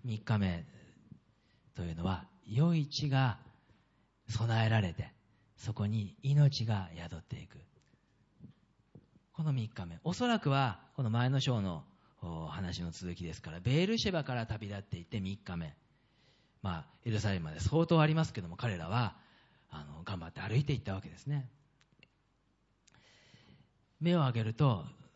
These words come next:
まあ、さっきもありましたね、遠くの方にこの山が見えた。まあ、山とは書いてないですね。その場所が見えたということです。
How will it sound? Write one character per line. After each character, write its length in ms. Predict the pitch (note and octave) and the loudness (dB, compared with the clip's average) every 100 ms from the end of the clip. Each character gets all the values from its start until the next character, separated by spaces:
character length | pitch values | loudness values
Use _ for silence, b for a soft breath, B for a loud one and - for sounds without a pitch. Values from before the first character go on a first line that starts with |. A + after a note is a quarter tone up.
| - | -18
ま 80 | |
あ、 20 | - | -10
さ 120 | E2+ | -10
っ 60 | |
き 100 | - | -8
も 60 | D2 | -12
あ 40 | |
り 80 | D#2+ | -10
ま 80 | F2+ | -10
し 60 | E2+ | -10
た 80 | |
ね、 60 | - | -10
遠 220 | - F2+ | -10 -8
く 100 | G2 | -2
の 120 | C#3+ C3+ | 0 2
方 200 | E3 D#3 | 4 2
に 240 | C#3 - _ | 0 -6 _
こ 120 | - - | -20 -20
の 60 | - - | -20 -16
山 300 | D2+ D#2+ G2 | -12 -8 -4
が 220 | A#2 E2 - | -4 -6 -10
見 160 | E2 E2+ | -12 -10
え 80 | D#2+ | -10
た。 160 | - _ _ _ _ _ _ b b b b b b - - | -16 _ _ _ _ _ _ b b b b b b -18 -12
ま 120 | F2+ | -10
あ、 40 | |
山 260 | F#2 G#2 D#3 | -8 -2 -2
と 80 | G2+ | -2
は 60 | - | -4
書 80 | |
い 80 | D#2+ | -8
て 60 | - | -10
な 60 | |
い 40 | - | -12
で 60 | |
す 40 | - | -8
ね。 60 | |
そ 140 | C3+ A#2+ | -2 4
の 100 | C3 | 6
場 120 | D3 | 6
所 100 | C#3 | 4
が 120 | A#2+ | 0
見 100 | A2 | 0
え 80 | G2+ | -2
た 120 | F2+ - | -6 -14
と 100 | F2 | -18
い 20 | |
う 120 | F#2+ | -20
こ 60 | - | -20
と 60 | G#2+ | -20
で 80 | - | -20
す。 180 | - | -20